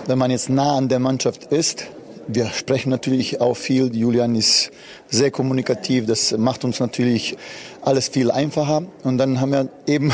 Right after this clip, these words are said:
<laughs> das auch besprochen. Das ist jetzt nicht so, dass wir nicht gewinnen wollen. Im Gegenteil. Ähm, sondern, dass man diese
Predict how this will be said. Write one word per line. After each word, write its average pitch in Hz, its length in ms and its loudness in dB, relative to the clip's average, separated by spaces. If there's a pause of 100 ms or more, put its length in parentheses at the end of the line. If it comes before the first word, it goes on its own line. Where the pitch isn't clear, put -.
(100)
<laughs> - 120 0
das 143 200 2
auch 147 160 4
besprochen. 139 640 -2
Das 117 140 -4
ist 123 140 -2
jetzt - 180 -2
nicht 151 160 0
so, 156 160 4
dass 131 200 0
wir 135 100 4
nicht 135 160 0
gewinnen 143 320 2
wollen. 113 240 2 (400)
Im 117 140 0
Gegenteil. 120 520 2 (320)
Ähm, 117 560 2
sondern, 120 720 2 (380)
dass 113 260 0
man 117 300 0
diese 110 460 2